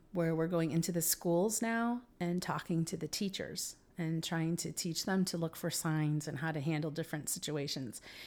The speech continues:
It's been, it's been hard because even with our walks,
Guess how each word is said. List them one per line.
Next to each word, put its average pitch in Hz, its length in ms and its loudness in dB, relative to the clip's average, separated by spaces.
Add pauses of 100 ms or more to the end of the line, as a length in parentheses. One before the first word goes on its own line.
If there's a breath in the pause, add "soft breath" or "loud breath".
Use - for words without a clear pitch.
(240 loud breath)
It's 240 160 6
been, 277 280 8
it's 214 140 4
been 220 140 6
hard 202 340 8
because 190 300 2
even 202 280 4
with 185 120 8
our 156 120 10
walks, 151 600 2